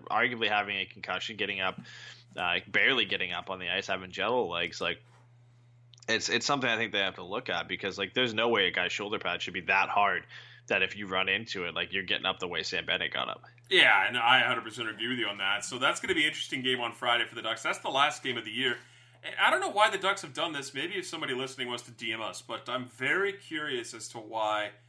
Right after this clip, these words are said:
Speaker 2: Fan Appreciation Night, as I used to remember it growing up, was always the last game of the year, the last home game of the year.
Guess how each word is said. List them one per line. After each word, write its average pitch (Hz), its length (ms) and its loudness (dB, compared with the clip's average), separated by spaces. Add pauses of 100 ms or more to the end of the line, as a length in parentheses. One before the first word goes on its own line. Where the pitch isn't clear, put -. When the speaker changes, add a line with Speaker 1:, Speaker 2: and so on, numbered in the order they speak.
(220)
Speaker 2:
Fan 135 340 -2
Appreciation 156 800 -4
Night, 104 280 -4
as 117 180 -8
I 123 280 0
used - 240 -10
to 175 60 -6
remember 110 320 -4
it 101 100 -8
growing 104 280 -6
up, 104 120 -6
was 113 160 -10
always 113 220 -6
the 123 80 -8
last 110 580 0
game 95 160 -10
of 87 80 -16
the 80 80 -20
year, 78 100 -20
the 76 140 -20
last 107 280 -8
home 156 300 -8
game - 180 -16
of - 40 -20
the 73 80 -20
year. - 180 -20